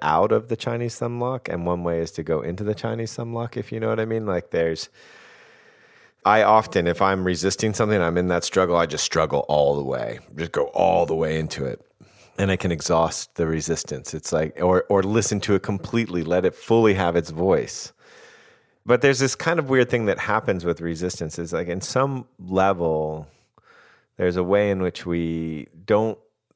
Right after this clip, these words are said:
think we're gonna, we have the tool, the new tool we need, 'cause whatever we're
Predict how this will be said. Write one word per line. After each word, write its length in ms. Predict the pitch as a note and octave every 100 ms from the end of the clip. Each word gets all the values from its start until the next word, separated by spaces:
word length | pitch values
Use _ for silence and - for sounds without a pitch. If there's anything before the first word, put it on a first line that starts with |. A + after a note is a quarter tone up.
| _
think 240 | G#2 G2+
we're 100 | G#2+
gonna, 240 | G2 F#2 -
we 120 | F#2
have 220 | E2+ F#2 E2+
the 80 |
tool, 440 | F2 - F2+ A2 D#3+
the 120 | A2+
new 160 | F#2+ G2
tool 320 | - G#2+ G#2
we 140 | G2+
need, 380 | F2+ F2+ A2 C3
'cause 220 | B2 G2+
whatever 440 | F#2+ A2+ D3 D#3 C#3
we're 260 | A#2+ F#2+